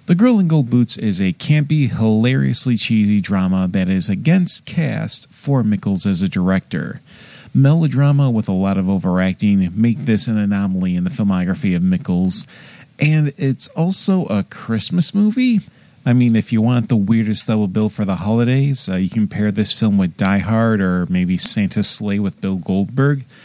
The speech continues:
This film stands out among the likes of Astro Zombies, The Corpse Grinders, and Blood Orgy of the She-Devils as being the least, I don't know, looking exploitation movie Mickles made, uh,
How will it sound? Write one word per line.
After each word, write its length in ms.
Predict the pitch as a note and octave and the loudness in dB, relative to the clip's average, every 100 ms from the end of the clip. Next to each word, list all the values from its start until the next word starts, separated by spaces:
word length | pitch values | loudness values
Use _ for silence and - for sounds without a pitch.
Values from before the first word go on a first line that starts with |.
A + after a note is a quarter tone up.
| - - - - | -20 -20 -20 -4
This 180 | G3+ - | -2 2
film 180 | F#3+ E3 | 2 2
stands 380 | - D3 C3+ | 0 0 -2
out 140 | C#3 A#2+ | 0 2
among 300 | A2+ A2 G#2 | 2 2 2
the 100 | G2+ | 0
likes 320 | G2 G2 - | 0 0 -2
of 200 | G2 E2+ - | -2 -4 -4
Astro 440 | G2+ F#2+ - G#2 G2 | -2 -2 -2 0 0
Zombies, 880 | G2 G2 G2 F#2+ G2 G2+ G2 F2+ - - _ | 0 2 2 2 2 2 0 -2 -8 -14 _
The 200 | - F2+ | -6 -6
Corpse 320 | - A2+ - | -2 -4 -2
Grinders, 720 | - A2 G2 F#2+ F#2+ F#2 F2+ | -2 0 2 2 0 0 0
and 240 | - G2+ F#2 | 0 0 2
Blood 180 | G#2+ G#2 | 2 2
Orgy 280 | G2 F2+ | 2 0
of 80 | F#2+ | 0
the 40 | F#2 | -2
She-Devils 680 | - G2 F2+ F2 F2 E2+ - - - - | 0 0 0 0 0 -2 -4 -10 -20 -4
as 200 | A#2 G2+ | 0 0
being 380 | - C3 B2 A#2 | 0 2 2 2
the 60 | |
least, 880 | G#2+ A2+ C#3 C3+ - - - - - - _ _ _ _ _ _ - - - | 2 0 0 0 0 0 -2 -6 -6 -12 _ _ _ _ _ _ -12 -12 -6
I 60 | G#2 | -2
don't 220 | G#2 F#2 | 0 0
know, 160 | F2+ F2+ | 0 0
looking 500 | F2 G#2+ - B2+ A2 | 0 0 0 2 2
exploitation 840 | G2+ - A2+ G2 - A2 G2+ G#2+ | 2 -2 -2 -2 0 0 0 2
movie 580 | G#2+ G2+ G2+ G#2 G2+ G#2+ | 2 2 2 2 2 2
Mickles 440 | G2 G2 A2 F#2+ | 0 -2 -2 -2
made, 400 | F#2+ F#2+ A2+ C3+ | 0 0 2 0
uh, 260 | C3+ F2+ F2+ | 0 -2 -4